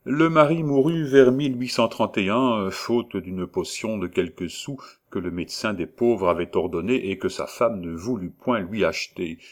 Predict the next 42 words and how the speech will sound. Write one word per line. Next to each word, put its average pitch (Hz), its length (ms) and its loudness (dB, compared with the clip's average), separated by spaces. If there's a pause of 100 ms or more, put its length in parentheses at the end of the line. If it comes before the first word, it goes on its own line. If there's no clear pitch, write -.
(320)
Il 107 140 -8
fut 101 240 -4
enterré 87 380 -2
par - 200 -4
charité. - 640 -8 (800)
Quelques 131 240 0
jours 170 240 2
après 107 240 4
son 101 180 -4
décès, 127 760 -2
Mathurine 131 540 -2
fut 135 220 -10
trouvée 123 520 -2
ivre 98 400 -6
au 98 140 0
pied 120 300 -4
d'une 101 240 -4
borne 104 340 2
de 101 100 0
la 98 180 4
route. 95 340 -2 (640)
À 110 100 4
ceux - 220 0
qui - 160 -8
lui 87 180 -8
firent 101 280 -2
des 85 100 -2
reproches, 113 480 0
elle 139 80 2
répondit 117 560 0
qu'elle 110 260 0
était 101 300 2
assez 120 240 -2
grande 117 400 -2
pour - 180 -6
se - 100 -6
conduire 143 480 0
et 107 200 0
que 113 120 0
si 131 240 -4
elle 107 140 4
voulait, 104 380 0